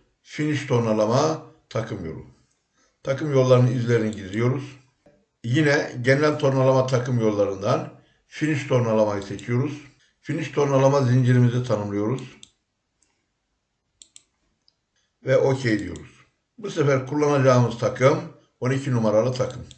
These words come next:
İlerleme değeri, sabit kesme hızı ve maksimum devir sayısını tanımlıyoruz. Soğutma sıvımız yine aktif.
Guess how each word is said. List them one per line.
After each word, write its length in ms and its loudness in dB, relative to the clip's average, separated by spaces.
İlerleme 460 2
değeri, 360 4
sabit 520 0
kesme 380 -4
hızı 420 -2
ve 100 0
maksimum 600 -2
devir 220 2
sayısını 720 -2
tanımlıyoruz. 600 -8
Soğutma 480 -2
sıvımız 440 -4
yine 160 -4
aktif. 500 -8